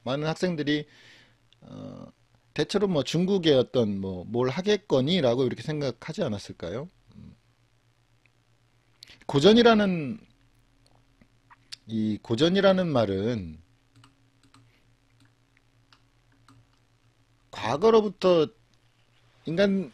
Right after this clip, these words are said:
인류가 만들어낸 모든 문화들 가운데 어떤 가치가 있는 것들의 총합, 이런 거 아닌가요? 그러니까 인간이 만들어낸 모든 것이 다, 어, 가치가 있지는 않잖아요.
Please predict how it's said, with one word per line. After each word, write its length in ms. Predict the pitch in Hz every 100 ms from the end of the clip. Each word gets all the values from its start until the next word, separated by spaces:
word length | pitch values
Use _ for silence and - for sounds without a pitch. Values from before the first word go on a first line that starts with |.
| _
인류가 460 | 165 165 185 196 151
만들어낸 480 | 160 185 185 175 147
모든 320 | 160 180 131
문화들 920 | 156 170 165 147 131 110 123 120 113 117 110 110
가운데 880 | - 110 131 123 104 92 104 95 82 76 - _ _ _ _ _ _ _ -
어떤 600 | 123 147 143 131 110 87 - _ _ _ _
가치가 460 | - 123 - 202 226
있는 300 | 214 202 190
것들의 560 | 156 - 143 131 117 110
총합, 360 | - 214 - - _ 135
이런 260 | 160 226
거 80 | 226
아닌가요? 480 | 127 117 104 104 190
그러니까 440 | 113 120 127 113 - - - - -
인간이 280 | 160 214 208
만들어낸 560 | 160 175 180 180 170 135
모든 400 | 151 202 220 208
것이 220 | 175 -
다, 260 | 151 131 123
어, 380 | 101 104 107 -
가치가 340 | - - 220
있지는 300 | 185 - 190
않잖아요. 580 | 131 - 113 104 135